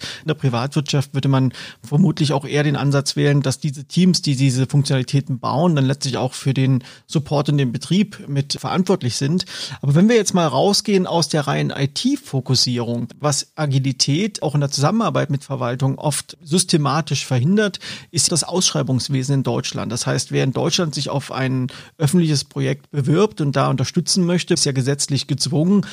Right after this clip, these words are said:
am Anfang einen kompletten Plan abzuliefern,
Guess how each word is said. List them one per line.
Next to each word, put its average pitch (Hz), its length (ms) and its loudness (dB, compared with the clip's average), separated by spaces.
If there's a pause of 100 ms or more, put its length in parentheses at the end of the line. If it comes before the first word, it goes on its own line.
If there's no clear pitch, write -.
(180)
am 143 120 2
Anfang 175 720 2
einen 151 140 0
kompletten 151 400 0
Plan 143 400 0
abzuliefern, 180 800 0